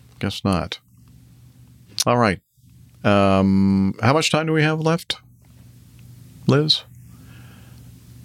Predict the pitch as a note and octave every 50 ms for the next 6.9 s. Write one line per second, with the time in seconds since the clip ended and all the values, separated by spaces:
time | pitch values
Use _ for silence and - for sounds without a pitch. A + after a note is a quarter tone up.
0 | - - - - - - - - - - - - - B2 B2 A#2+ - A#2+ A#2 A#2
1 | B2 B2 A#2+ - A#2+ A#2+ A#2+ B2 B2+ B2 A#2+ B2 B2+ B2+ B2 B2+ B2+ B2 B2+ B2+
2 | B2 B2 B2 B2 C#3 D#3 E3 - - D3 C#3 - - - - - D3 C#3+ C#3+ D3
3 | D3+ C#3 C#3+ D#3 D3 C3+ C3+ C3 - - - - - - - - - - - -
4 | - A#2+ A#2+ - A#2+ A#2 A#2 - G#2 G#2 - A2 G2+ G2 G#2+ A2+ G#2+ G#2 G#2+ G#2+
5 | G#2 G#2 - - - - - - - - - - - - - - - - - -
6 | - - - - - - - B2 B2 A#2+ A#2+ A#2+ A#2 A#2+ A#2+ A#2 A2